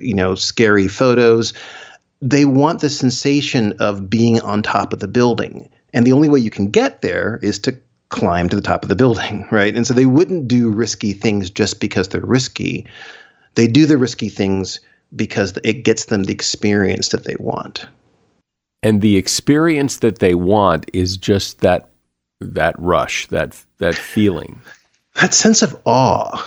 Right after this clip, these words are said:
Speaker 1: You know, we, we all enjoy that sense of awe, but it does, you know, things that bring awe are different for different people. For me, it's the beach, right? But for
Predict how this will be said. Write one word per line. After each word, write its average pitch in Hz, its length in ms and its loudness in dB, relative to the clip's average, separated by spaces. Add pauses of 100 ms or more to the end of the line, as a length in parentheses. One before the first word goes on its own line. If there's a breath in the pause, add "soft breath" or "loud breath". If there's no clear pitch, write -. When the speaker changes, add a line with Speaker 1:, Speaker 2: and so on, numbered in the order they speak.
Speaker 1:
You 151 100 6
know, 143 100 4
we, 151 220 4
we 165 220 2
all 160 480 2
enjoy 123 580 4
that 165 240 -2
sense 156 260 0
of 147 100 -2 (120)
awe, 151 500 0
but 139 160 0
it 147 180 0
does, 143 540 0 (100)
you 160 220 -8
know, 143 160 2
things 147 300 2
that 139 240 -2
bring 131 500 6
awe 98 440 0
are 107 140 -2
different 113 440 -4
for 110 120 0
different - 360 -4
people. - 420 -2
For - 180 0
me, 117 440 4
it's - 520 -6
the 151 200 -2
beach, - 460 -2
right? 101 300 0 (280 loud breath)
But 139 120 0
for - 440 0